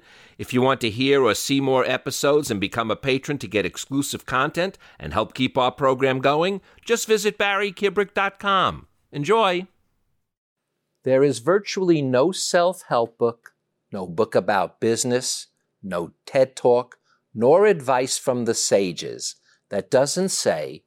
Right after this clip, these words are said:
one of the best ways to get ahead in business and in life is to have a mentor. I'm Barry Kibrick, and I'm not here to disagree with that concept.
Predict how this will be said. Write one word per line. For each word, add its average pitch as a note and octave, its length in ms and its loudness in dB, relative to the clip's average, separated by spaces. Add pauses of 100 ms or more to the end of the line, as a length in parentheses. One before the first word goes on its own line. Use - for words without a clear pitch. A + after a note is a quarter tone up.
(300)
one C3 260 0
of A3+ 200 0
the C#3 100 2
best - 520 0
ways B2+ 420 2
to B2 120 -6
get G2 240 0
ahead G2 480 -2 (420)
in G2 200 -4
business A#2+ 640 0
and A2 220 -4
in A2 120 -4
life D2+ 480 -6 (120)
is - 160 -10
to - 100 -6
have G2+ 260 -6
a A2 60 -6
mentor. B2+ 560 -6 (800)
I'm D#3 240 0
Barry B2 580 0
Kibrick, A#2 520 -4 (100)
and A#2+ 300 -4
I'm F#3+ 280 0
not F#3+ 360 0
here D#3+ 260 0
to C3+ 160 -4
disagree C3 580 -2
with C3+ 220 0
that C#3 260 0
concept. - 640 -4